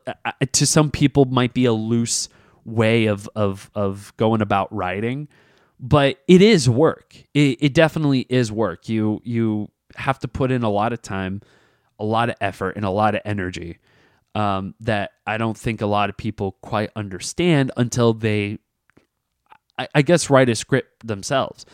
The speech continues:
Because even in the beginning, I kind of figured, I was like, "Okay, so it should take me, what, a few days to just finish a script, right?" <laughs> And, uh, boy, oh boy, was I wrong.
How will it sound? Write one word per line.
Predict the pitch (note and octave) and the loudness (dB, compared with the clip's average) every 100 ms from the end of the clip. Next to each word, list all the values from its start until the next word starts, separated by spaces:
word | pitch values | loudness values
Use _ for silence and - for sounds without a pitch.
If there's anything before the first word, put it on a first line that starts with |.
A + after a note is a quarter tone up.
| - - _ - | -20 -20 _ 0
Because | F#3+ G3 | 2 2
even | A3+ C4 | 2 0
in | C#4 | -2
the | A3 | -2
beginning, | C#3+ C#3 D#3 A#2+ - _ _ - | 0 0 0 -2 -8 _ _ -2
I | C3+ C3+ C3 - - - | 0 0 -4 -8 -18 -6
kind | E3+ F3 | -2 0
of | D3+ | 0
figured, | D3+ D3 C3+ | 0 2 4
I | C3 | 4
was | B2+ | 4
like, | B2 B2+ F#3+ | 0 0 0
"Okay, | F#3+ A#2+ | 0 -2
so | A#2+ C3 B2 A#2+ A#2 _ _ _ _ _ _ - | 0 4 4 4 0 _ _ _ _ _ _ -2
it | C#3 | 0
should | F3 D#3 | 2 2
take | D3 B2 | 0 2
me, | A#2+ A#2 - | 2 0 -4
what, | A#2+ G#2 D#2+ - | -6 -4 -6 -12
a | F#2+ | -12
few | G#2+ G#2+ | -6 -2
days | F#2+ G2+ B2 - | 0 -2 -4 -8
to | G#2+ | -6
just | G2+ F#2+ - _ - _ | -4 -4 -8 _ -20 _
finish | _ G#2+ G#2 - | _ -4 -4 -6
a | |
script, | G2 - G2+ C#3 _ | -10 -6 -4 -4 _
right?" | G#2 A2 D#3+ G3 _ - - - _ _ _ _ _ _ _ _ _ _ _ _ _ _ _ _ | -6 -4 -4 -6 _ -20 -20 -20 _ _ _ _ _ _ _ _ _ _ _ _ _ _ _ _
<laughs> | A3 - - - - - _ - - - - - | -8 -8 -16 -20 -18 -20 _ -20 -20 -20 -20 -2
And, | C3 B2 A#2+ | 4 4 4
uh, | A#2 A2+ G#2 F#2+ - _ _ _ _ - - - _ A#2 | 4 6 6 2 -2 _ _ _ _ -20 -20 -20 _ -4
boy, | A2 F#3+ A3 | 4 8 10
oh | F3+ | 8
boy, | C3 A#2+ A2 | 6 4 4
was | G2 F#2+ | 2 0
I | E2+ | -2
wrong. | D#2+ - - | -4 -4 -6